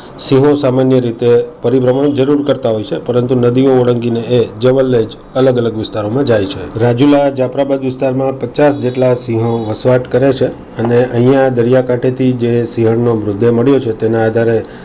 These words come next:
પોસ્ટમોર્ટમ વગેરે સાથે તપાસ કરવામાં આવી રહી છે કે આ સિંહણનું કેવી રીતે મૃત્યુ થયું.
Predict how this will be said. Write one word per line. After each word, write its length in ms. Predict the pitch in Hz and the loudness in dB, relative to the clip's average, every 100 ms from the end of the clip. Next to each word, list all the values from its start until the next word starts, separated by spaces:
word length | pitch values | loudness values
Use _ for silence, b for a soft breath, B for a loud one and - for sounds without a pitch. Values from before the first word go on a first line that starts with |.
| B - | B -6
પોસ્ટમોર્ટમ 640 | - 127 127 113 113 123 123 107 | 0 0 0 -2 0 0 -2 -4
વગેરે 300 | 104 107 120 | -2 0 2
સાથે 360 | 120 113 110 135 107 - | 0 -2 0 0 -2 -4
તપાસ 300 | 113 120 117 | -2 0 0
કરવામાં 400 | - 110 113 113 | 0 -2 0 0
આવી 140 | 107 127 | 2 4
રહી 160 | 131 | 4
છે 120 | 127 | 2
કે 180 | 104 - | -4 -6
આ 260 | 110 120 120 | -6 -2 -2
સિંહણનું 640 | - 110 107 107 107 101 | 0 -2 -2 -2 -4 -4
કેવી 200 | 113 110 | -2 0
રીતે 340 | 110 - 107 104 98 | -2 -4 -6 -6 -6
મૃત્યુ 280 | 101 98 117 | -8 -2 -2
થયું. 360 | 113 143 - | 2 2 2